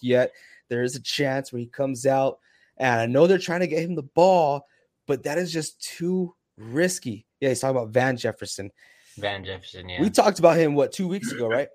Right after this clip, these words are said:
Speaker 2: <clears throat> Yeah, we, we've been talking about him for, like, yeah, two or three weeks.
Speaker 1: He's that ghost player. He's that player that you're like, "What the beep? How could Cooper Kupp didn't get the ball? Who's this guy?" It's Van Jefferson. Van Jefferson's gonna be that guy.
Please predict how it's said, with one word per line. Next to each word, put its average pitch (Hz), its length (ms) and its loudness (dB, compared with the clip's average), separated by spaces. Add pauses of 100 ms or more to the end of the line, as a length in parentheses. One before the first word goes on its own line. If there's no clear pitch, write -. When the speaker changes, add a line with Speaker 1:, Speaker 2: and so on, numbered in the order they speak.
(140)
Speaker 2:
<clears throat> 135 280 -4 (300)
Yeah, 98 380 2
we, 104 220 0
we've 110 160 -6
been 110 160 -2
talking 101 300 0
about 98 220 -2
him 95 140 -8
for, 90 120 -6
like, 87 240 -8 (280)
yeah, 117 220 2
two 127 200 -4
or 131 40 2
three 107 140 -2
weeks. 95 420 -10 (200)
Speaker 1:
He's 214 240 -4
that 180 200 2
ghost 170 320 4
player. 151 220 4
He's 190 180 -4
that 190 200 -2
player 175 280 4
that 135 160 2
you're 143 100 -2
like, 127 280 -2 (420)
"What 262 320 2
the 160 220 6 (680)
beep? 262 280 0
How 240 160 0
could 233 260 -6 (160)
Cooper 226 260 -2
Kupp 214 260 4
didn't 208 180 -2
get 202 160 4
the 196 60 -6
ball? 220 280 2
Who's 214 220 0
this 233 180 -2
guy?" - 100 -6
It's 135 200 -4
Van 135 260 4
Jefferson. 123 460 -2
Van 131 180 -2
Jefferson's 139 300 -6
gonna 131 100 -4
be 131 140 -4
that 127 140 -4
guy. 120 340 -4